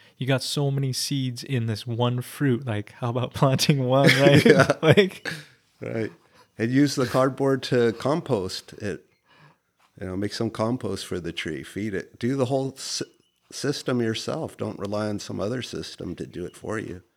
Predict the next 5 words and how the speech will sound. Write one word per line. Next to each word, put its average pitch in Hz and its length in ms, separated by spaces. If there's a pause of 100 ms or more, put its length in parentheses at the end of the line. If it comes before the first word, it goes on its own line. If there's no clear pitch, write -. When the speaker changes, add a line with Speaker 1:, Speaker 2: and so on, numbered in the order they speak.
(280)
Speaker 2:
Take - 240
full 120 240
responsibility. 113 1120 (2500)
Speaker 1:
<laughs> - 300
I 190 120